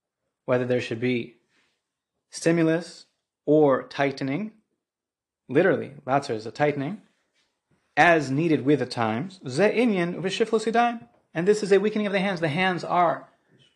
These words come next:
the implements of action in the context of the government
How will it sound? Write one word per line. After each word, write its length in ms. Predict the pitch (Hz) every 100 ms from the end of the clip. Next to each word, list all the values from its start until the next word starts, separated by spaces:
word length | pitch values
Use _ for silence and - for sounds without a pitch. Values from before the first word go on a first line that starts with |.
| _ -
the 480 | 123 135 131 131 _ _ _
implements 400 | - 175 165 135
of 120 | 123 127
action 500 | 127 131 - 151 214 - _ _ _ _ _ _ _ _
in 80 | 127
the 60 |
context 560 | 127 151 175 175 147 135
of 460 | - 156 139 117 - _ _ -
the 180 | 117
government 560 | 117 139 180 151 123 156